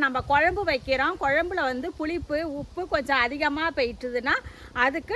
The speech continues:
நல்லா ஒரு உருண்டை அளவுக்கு சாதத்தை உருட்டி அந்த குழம்புல போட்டுட்டிங்கன்னா அந்த புளிப்பையும் எடுத்துரும், அந்த,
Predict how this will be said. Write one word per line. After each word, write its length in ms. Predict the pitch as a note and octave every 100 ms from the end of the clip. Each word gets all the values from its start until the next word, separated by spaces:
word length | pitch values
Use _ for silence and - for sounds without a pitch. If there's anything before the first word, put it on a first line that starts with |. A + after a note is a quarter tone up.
| B4
நல்லா 180 | D4 D#4+ D4+
ஒரு 120 | C4+ B3
உருண்டை 280 | C4+ D4+ D4+
அளவுக்கு 280 | D4 D4+ G4 -
சாதத்தை 440 | C4+ D#4+ D4+ - B3 C4+
உருட்டி 280 | D4+ B3+ A4
அந்த 140 | E4 C4+ C4+
குழம்புல 300 | D4+ E4+ D4 -
போட்டுட்டிங்கன்னா 540 | C4+ B3+ C#4 C#4 F#4
அந்த 100 | E4 A3+
புளிப்பையும் 480 | C#4+ E4 E4 E4 D#4
எடுத்துரும், 380 | B3+ C#4 E4 G#4+
அந்த, 140 | D4